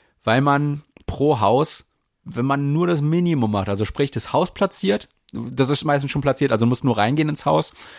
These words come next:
und dann die paar Items, die sie wünschen, das sind immer so zwischen zwei und drei Items, die du, die du dann platzieren musst. Dann stellst du die da hin, du musst sie nicht mal schön hinstellen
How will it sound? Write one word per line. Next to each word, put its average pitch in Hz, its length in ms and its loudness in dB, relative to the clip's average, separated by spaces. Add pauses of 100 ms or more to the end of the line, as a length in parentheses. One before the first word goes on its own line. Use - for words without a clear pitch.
(460)
und 131 120 4
dann 127 140 4
die 127 140 2
paar 123 320 2
Items, 131 280 0
die 110 100 0
sie 101 300 4
wünschen, 110 380 0
das 110 100 0
sind 117 120 0
immer 110 140 4
so 104 80 2
zwischen - 280 -6
zwei 117 220 2
und 110 100 0
drei 92 280 2
Items, 135 260 0
die 127 80 -4
du, 120 240 0 (440)
die 123 100 -2
du 123 100 4
dann 113 100 4
platzieren 120 400 0
musst. 120 300 0 (680)
Dann 113 120 -2
stellst 110 240 0
du 120 60 2
die 110 100 2
da 104 80 4
hin, 151 300 2
du 151 80 2
musst 135 180 2
sie 139 80 2
nicht 123 140 2
mal 110 100 4
schön 156 240 2
hinstellen 165 540 0